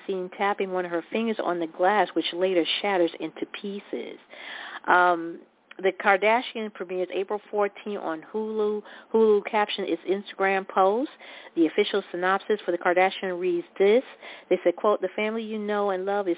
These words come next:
here with a brand new series giving all, an all-access pass into their lives. Kris, Kourtney, Kim, Khloé, Kendall, and Kylie bring the camera back to reveal the truth behind the headlines,"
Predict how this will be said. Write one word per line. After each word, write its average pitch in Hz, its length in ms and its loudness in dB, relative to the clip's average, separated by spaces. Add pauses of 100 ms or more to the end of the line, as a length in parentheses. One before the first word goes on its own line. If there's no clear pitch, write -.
here 208 140 0
with 185 160 -2
a 160 40 -6
brand 190 380 -6
new 180 160 -6 (140)
series 214 460 -4
giving 180 280 -2 (120)
all, 196 320 4
an 175 160 -2
all-access 180 840 2 (140)
pass 220 340 -2 (140)
into 180 280 -4
their 156 220 -4
lives. 151 640 -2 (480)
Kris, 208 300 2 (120)
Kourtney, 196 400 -2 (100)
Kim, 196 280 -6
Khloé, 196 480 -2
Kendall, 190 280 -6
and 226 220 -8
Kylie 180 380 -2
bring 196 240 -6
the 208 60 -8
camera 202 420 -8
back 202 380 -4
to 196 80 -8
reveal 180 340 -6
the 190 140 -6 (120)
truth 208 220 -6 (280)
behind 151 460 -8
the 170 80 -8
headlines," 135 800 -12